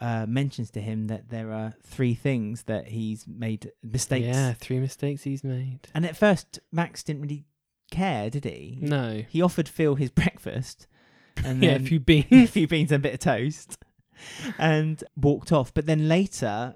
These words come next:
Speaker 1: when he was getting fish and chips
Speaker 2: Yeah, in the night.
Speaker 1: In the night. Um, he said, "All right then, humour me.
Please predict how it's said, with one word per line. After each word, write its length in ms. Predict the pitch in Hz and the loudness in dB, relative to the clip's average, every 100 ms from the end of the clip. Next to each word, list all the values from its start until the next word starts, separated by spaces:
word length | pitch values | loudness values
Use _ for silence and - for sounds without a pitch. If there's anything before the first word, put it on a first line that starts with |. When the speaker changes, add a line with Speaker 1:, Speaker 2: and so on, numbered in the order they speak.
| 175 | -4
Speaker 1:
when 140 | 143 | 2
he 60 | 160 | 2
was 80 | 156 | 2
getting 180 | 156 165 | 2 2
fish 220 | 175 170 | 2 2
and 80 | 185 | 4
chips 540 | 147 175 190 - 107 | 6 4 4 -4 -6
Speaker 2:
Yeah, 140 | 107 110 | -6 -6
in 160 | 117 | -4
the 60 | 120 | -4
night. 560 | 127 117 120 - - - - - - | -2 -2 -4 -10 -20 -20 -20 -20 -20
Speaker 1:
In 60 | |
the 80 | - - | -20 -20
night. 340 | - - _ - - - - - | -20 -20 _ -20 -20 -20 -20 -4
Um, 280 | 131 135 135 | 0 0 -2
he 720 | - 120 160 151 151 147 - _ _ | -8 -6 -4 -4 -6 -10 -16 _ _
said, 280 | - 170 - | -4 -4 -2
"All 100 | 214 | 2
right 120 | 180 127 | 2 2
then, 340 | 120 160 170 _ - | 0 -2 -6 _ -16
humour 340 | - 170 139 | 2 4 4
me. 360 | 120 123 170 | 2 0 -2